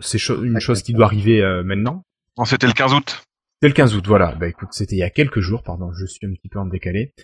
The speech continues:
Speaker 1: Et, euh, ben, Amazon a produit une application qui est universelle, il me semble. Bon, c'est jamais que le site web mis en application, hein. Elle est pas bien
Speaker 3: Faut pas
Speaker 1: brillante.
Speaker 3: appeler ça une
Speaker 2: Ouais, mais
Speaker 3: application.
Speaker 2: c'est
Speaker 1: Mais elle, elle est
Speaker 2: c'est
Speaker 1: au niveau de
Speaker 2: déjà
Speaker 1: la
Speaker 2: pas mal.
Speaker 1: précédente, hein.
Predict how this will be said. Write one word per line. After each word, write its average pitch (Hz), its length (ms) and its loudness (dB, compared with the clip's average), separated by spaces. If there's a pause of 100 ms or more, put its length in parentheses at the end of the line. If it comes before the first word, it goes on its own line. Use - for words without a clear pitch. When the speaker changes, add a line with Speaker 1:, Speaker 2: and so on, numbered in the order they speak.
(360)
Speaker 1:
Et, 120 320 8
euh, 98 300 6
ben, 107 160 2
Amazon 147 440 4
a 117 80 6
produit 123 520 -2
une 113 100 2
application 120 600 0
qui 127 340 2
est 123 240 4
universelle, 107 640 0
il 113 140 0
me 110 120 0
semble. 139 460 -4 (180)
Bon, 104 140 -6
c'est - 160 -2
jamais 123 220 2
que - 60 -8
le 120 60 4
site - 320 -6
web 131 240 6
mis 110 220 2
en 104 80 2
application, 113 640 -6
hein. 127 60 -12 (920)
Elle 113 140 4
est 117 60 4
pas 127 200 0
bien 117 180 2
Speaker 3:
Faut 113 60 2
pas 123 140 4
Speaker 1:
brillante. 120 180 6
Speaker 3:
appeler 160 120 6
ça 160 40 6
une 139 60 6
Speaker 2:
Ouais, 123 60 8
mais 123 60 6
Speaker 3:
application. 117 320 0 (100)
Speaker 2:
c'est - 340 -4
Speaker 1:
Mais 160 180 8
elle, 151 220 4
elle 139 80 2
est 165 140 10
Speaker 2:
c'est - 20 10
Speaker 1:
au 202 60 8
niveau 160 180 8
de - 40 6
Speaker 2:
déjà 175 40 6
Speaker 1:
la 156 60 6
Speaker 2:
pas 139 60 6
mal. 143 80 6
Speaker 1:
précédente, 135 400 6
hein. 131 100 -6